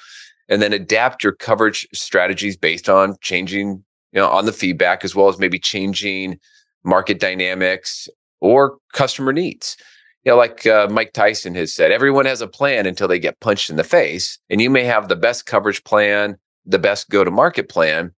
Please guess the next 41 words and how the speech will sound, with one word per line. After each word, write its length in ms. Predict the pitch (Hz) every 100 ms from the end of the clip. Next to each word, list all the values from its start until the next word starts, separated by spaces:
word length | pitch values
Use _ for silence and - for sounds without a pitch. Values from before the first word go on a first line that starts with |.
| _ _
but 80 | 127
then 160 | 143
you 80 | 147
run 220 | 123 113
into 160 | 113 104
some 200 | - 98
major 280 | 90 90 92
challenge 540 | - 85 82 82 82
and 100 | 82
you, 100 | 82 -
and 100 | 87
you 80 | 82
need 160 | 80
to 40 | 78
adapt, 520 | 69 71 - - - _ _ _ _ -
to 140 | 95
adapt. 340 | 80 60 - -
That's 260 | - 127 -
your 100 | 139
job 360 | 107 98 98
as 200 | 92 90
the 100 | -
sales 360 | 82 - 92 78
leader, 320 | 92 107 87
is 120 | 80 -
to 100 | 80
recognize 600 | 85 98 104 104 104 104
it, 160 | 101 - _ _ _ -
analyze 600 | 92 110 104 80 80 78
it, 220 | 82 78 _ _ _
and 120 | 143
then 100 | 170
adapt 360 | 180 180 208 208
to 140 | 80 64
it 160 | - _ 95
and 180 | 98
make 160 | 95 92
the 80 | 95
necessary 560 | 87 - 80 85 78 78 _ -
changes. 500 | 78 71 50 - - _ _ _
Now, 260 | 135 131 -